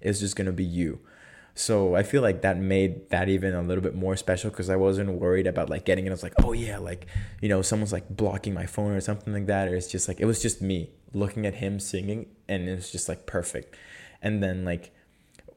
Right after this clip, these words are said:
after the intermission, like, he walks out, like, all the lights are out, and then you just, like, see a light light up right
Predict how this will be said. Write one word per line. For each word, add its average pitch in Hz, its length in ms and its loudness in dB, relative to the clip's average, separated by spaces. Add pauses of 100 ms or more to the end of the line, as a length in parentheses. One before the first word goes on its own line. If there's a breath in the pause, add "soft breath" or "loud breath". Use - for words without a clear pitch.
(180)
after 104 300 2
the 98 120 2
intermission, 92 600 0
like, 85 220 -4
he - 180 2
walks 92 320 0
out, 90 400 2
like, 90 240 2
all 101 140 4
the 90 100 0
lights 87 340 2
are 87 80 2
out, 87 300 2
and 92 100 -4
then 90 100 -2
you 92 120 -2
just, 87 220 -8
like, - 300 -6 (120)
see 98 380 0
a 85 100 4
light 90 380 2 (180)
light 85 240 2
up 90 240 2
right 90 460 2